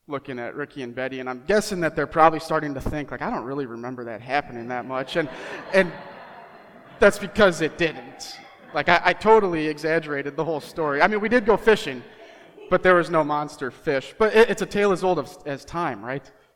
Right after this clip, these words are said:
The exaggerated fishing story. If you've gone fishing, y-, you've embellished your tale a little bit. This morning, we hear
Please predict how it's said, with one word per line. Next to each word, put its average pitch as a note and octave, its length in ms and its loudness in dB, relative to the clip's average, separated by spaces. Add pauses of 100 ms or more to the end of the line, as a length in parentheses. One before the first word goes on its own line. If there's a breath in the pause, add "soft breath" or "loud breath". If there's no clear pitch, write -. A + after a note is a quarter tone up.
(200 soft breath)
The E3 100 0
exaggerated D#3+ 760 2
fishing C#3+ 360 -4
story. C#3+ 320 -2
If C#3 120 -8
you've G#3 180 -6
gone F3 260 0
fishing, D3 520 -6 (200 loud breath)
y-, F3+ 140 -14
you've F3 220 -6
embellished C#3+ 720 -2 (220 loud breath)
your C3+ 140 -8
tale C#3 380 -6
a A2+ 60 -12
little A2 220 -12
bit. - 420 -20 (1600 soft breath)
This - 180 -8
morning, D3+ 260 0
we C3 100 -8
hear D3 500 -6